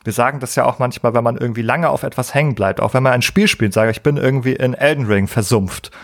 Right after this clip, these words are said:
ein Wochenende lang. Und das heißt, dass man nicht von der Stelle gekommen ist, dass man in eine Sache, als man irgendwie tief eintaucht, sogar ein bisschen positiv besetzt an dieser Stelle, aber auch dieses so,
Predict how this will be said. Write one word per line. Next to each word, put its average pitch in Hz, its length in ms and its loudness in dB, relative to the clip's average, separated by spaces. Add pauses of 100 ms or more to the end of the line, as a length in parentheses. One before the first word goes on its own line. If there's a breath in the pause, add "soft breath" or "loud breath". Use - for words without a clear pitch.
(180 loud breath)
ein 104 180 0
Wochenende 101 480 0
lang. 92 340 0 (380 loud breath)
Und 117 140 -4
das 110 100 -4
heißt, 139 260 -2
dass 135 140 -2
man 127 140 0
nicht 135 160 -2
von 127 120 0
der 117 120 2
Stelle 180 420 2
gekommen 107 460 0
ist, - 180 -4
dass - 160 -2
man 110 140 0
in 107 100 2
eine 127 300 0
Sache, 131 420 0 (360 loud breath)
als 117 140 -2
man 120 120 2
irgendwie 123 260 2
tief - 260 0
eintaucht, 165 680 0
sogar 127 220 -2
ein 117 80 -2
bisschen 120 280 -4
positiv 151 640 0
besetzt - 420 0
an 147 100 0
dieser 147 220 -2
Stelle, 151 320 2
aber 131 220 2 (260 loud breath)
auch 127 160 2
dieses 135 380 -2
so, 127 220 2